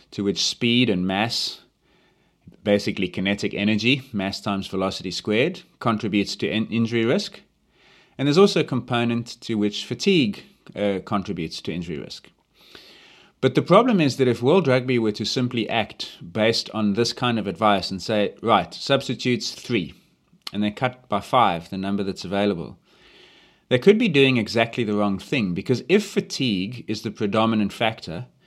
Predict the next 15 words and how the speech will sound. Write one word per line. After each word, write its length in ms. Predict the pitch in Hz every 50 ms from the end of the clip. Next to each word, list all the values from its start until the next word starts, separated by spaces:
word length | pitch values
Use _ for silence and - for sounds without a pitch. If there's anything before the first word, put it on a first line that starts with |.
| _ _ _ _ _ _ _ _
then 160 | 117 113 107
cutting 340 | - 160 165 165 - 175 156
substitutes 680 | - - 127 120 - - 117 - - 110 104 101 -
is 140 | - 98 -
going 240 | - 107 104 107 104
to 240 | - 110 - - 117
increase 540 | 135 156 - - - 131 110 101 - -
the 200 | - - 92 71
impact 460 | 98 107 104 - 117 101 90 - _ 95
of 80 | 85
fatigue 520 | - - 87 - - - 104 98 98 87 -
on 160 | 82 90 87
players 560 | - - 101 90 87 87 101 147 170 - - - _ _ _ _ _ _ _ _ _ _ -
and 200 | 117 117 110 104
therefore 720 | 107 120 135 147 139 - - 104 95 98 113 147 131